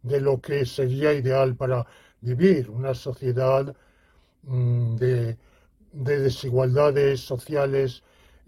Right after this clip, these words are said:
abismales. Bueno, y no he mencionado las de América Latina, como México.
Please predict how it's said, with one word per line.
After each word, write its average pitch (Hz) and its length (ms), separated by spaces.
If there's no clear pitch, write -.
abismales. 147 1000
Bueno, 175 200
y 123 60
no 127 100
he 131 40
mencionado 139 600
las 143 240
de 127 120
América 131 400
Latina, 127 500
como 127 280
México. 127 680